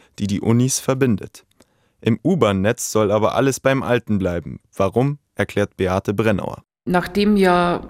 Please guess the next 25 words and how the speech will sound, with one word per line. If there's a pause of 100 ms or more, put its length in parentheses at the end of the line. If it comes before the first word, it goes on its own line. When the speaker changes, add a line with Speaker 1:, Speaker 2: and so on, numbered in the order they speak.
Speaker 2:
bereits
heute
sehr,
sehr
viel
Studierende
mit
dem
M
V
V
gefahren
sind, (500)
glauben
wir
nicht,
dass
noch
sehr
viel
jetzt
dazukommt,
also
zusätzliche
Verkehre.